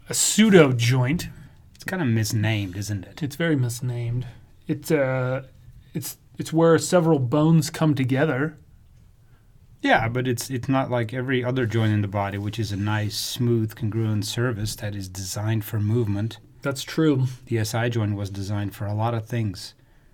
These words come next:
Speaker 2: Movement ain't one of 'em.
Speaker 1: No, 'cause the articular surfaces, if you even wanna call it that, are basically coarse and it's got ridges and depressions and
Speaker 2: They're almost like two interlocking ridges.
Speaker 1: Yeah.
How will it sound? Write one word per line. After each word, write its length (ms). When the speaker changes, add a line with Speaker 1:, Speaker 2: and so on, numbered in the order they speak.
Speaker 2:
Movement 480
ain't 300
one 180
of 140
'em. 100
Speaker 1:
No, 300
'cause 180
the 140
articular 460
surfaces, 600
if 140
you 120
even 180
wanna 160
call 360
it 60
that, 400
are 260
basically 680
coarse 480
and 360
it's 240
got 240
ridges 440
and 100
depressions 800
and 220
Speaker 2:
They're 160
almost 240
like 340
two 220
interlocking 600
ridges. 520
Speaker 1:
Yeah. 180